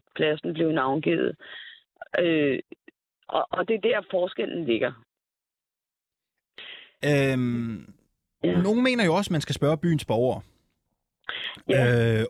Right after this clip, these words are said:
Speaker 2: om de synes, at pladsen skal omdøbes. Hvad nu, hvis de mener noget helt andet end dig?
Speaker 1: <laughs> Jamen, som politiker er man jo ofte ude for, at folk mener noget helt andet end, end, øh,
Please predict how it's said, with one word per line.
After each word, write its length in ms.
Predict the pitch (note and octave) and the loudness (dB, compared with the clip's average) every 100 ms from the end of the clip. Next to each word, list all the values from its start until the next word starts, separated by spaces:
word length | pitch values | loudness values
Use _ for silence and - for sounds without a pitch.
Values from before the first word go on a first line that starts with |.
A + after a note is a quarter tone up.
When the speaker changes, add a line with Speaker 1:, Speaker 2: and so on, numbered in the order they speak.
| - | 0
Speaker 2:
om 140 | C#3+ | 0
de 180 | - G3 | 2 0
synes, 500 | - A#2+ - - - _ _ | 2 2 2 -4 -8 _ _
at 100 | A#2+ | -8
pladsen 300 | - A#2 A2+ | -2 -2 -2
skal 140 | - F2 | -4 -4
omdøbes. 360 | A2 A2+ G2+ | -2 0 0
Hvad 120 | A#2 F3+ | 0 2
nu, 60 | |
hvis 140 | G#3 - | 2 0
de 100 | F3 | 0
mener 220 | F#3+ C3 | 0 0
noget 180 | G2 G2+ | 0 0
helt 200 | D3+ G#2+ | 0 0
andet 240 | B2 C#3+ | 0 0
end 80 | F#2+ | 0
dig? 160 | F2+ A#2+ _ - - - - - _ _ _ _ _ _ - - _ _ _ _ _ _ _ _ - | -2 -4 _ -12 -6 -4 -6 -10 _ _ _ _ _ _ -20 -20 _ _ _ _ _ _ _ _ -2
Speaker 1:
<laughs> 280 | F#3 A3 F3 - - - | 0 0 -2 -6 -4 0
Jamen, 220 | F3+ F3+ | 2 2
som 180 | F#3+ F3+ | 2 0
politiker 520 | G3+ G3 G#3 C4 A3+ | 0 0 0 0 2
er 100 | G3 | 2
man 160 | F#3 D#3+ | 0 2
jo 120 | C#3+ C3 | 2 2
ofte 200 | - A3+ | 0 -2
ude 240 | F#3+ G#3 G#3 | 0 0 2
for, 80 | G3 E3 | 0 0
at 40 | - | 0
folk 200 | F#3 F#3+ | -2 -2
mener 280 | F#3+ - | -6 -2
noget 240 | G3 E3+ F3+ | 0 2 2
helt 220 | G3+ - E3 | -2 -2 -2
andet 200 | F#3 G3 F3+ | 0 0 0
end, 80 | E3+ E3+ - F3+ | -4 -6 0 0
end, 100 | E3+ E3 | 0 0
øh, 100 | C#3+ | 2